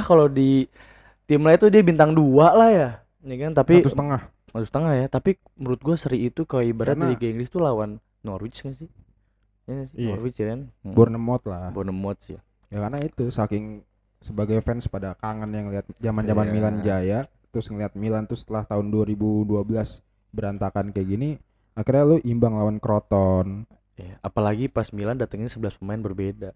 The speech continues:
Speaker 2: Iya.
Speaker 1: Iya kan?
Speaker 2: Itu
Speaker 1: Itu
Speaker 2: sebenarnya yang, itu sebenarnya yang
Speaker 1: transfer tergokil sih
Speaker 2: Iya.
Speaker 1: menurut gua.
Speaker 2: Gokil sih, tapi makin susah buat, buat nyatu gitu pemain dari tim-tim yang beda nggak pernah ketemu. Lu main bareng, akhirnya berapa kali ganti pelatih kan?
Speaker 1: Tapi dulu di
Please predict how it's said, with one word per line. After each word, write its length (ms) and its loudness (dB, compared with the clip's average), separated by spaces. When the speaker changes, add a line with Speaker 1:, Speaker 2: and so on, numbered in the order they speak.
Speaker 2:
Iya. 420 -8
Speaker 1:
Iya 140 -20
kan? 120 -16
Speaker 2:
Itu 60 -10
Speaker 1:
Itu 140 -8
Speaker 2:
sebenarnya 280 -2
yang, 140 -8
itu 180 -8
sebenarnya 280 -4
yang 80 -8
Speaker 1:
transfer 240 -8
tergokil 520 -6
sih 120 -8
Speaker 2:
Iya. 80 -6
Speaker 1:
menurut 280 -2
gua. 280 -8
Speaker 2:
Gokil 340 4
sih, 160 -2
tapi 540 -2
makin 340 -8
susah 400 -2
buat, 220 -2
buat 280 0
nyatu 400 0
gitu 160 -2
pemain 260 -8
dari 200 -4
tim-tim 300 -4
yang 160 -6
beda 220 -2
nggak 160 -4
pernah 160 -6
ketemu. 360 -6
Lu 100 -2
main 200 -4
bareng, 460 -4
akhirnya 240 -4
berapa 180 -2
kali 200 -2
ganti 200 -4
pelatih 440 -6
kan? 100 -10
Speaker 1:
Tapi 160 -10
dulu 260 2
di 340 0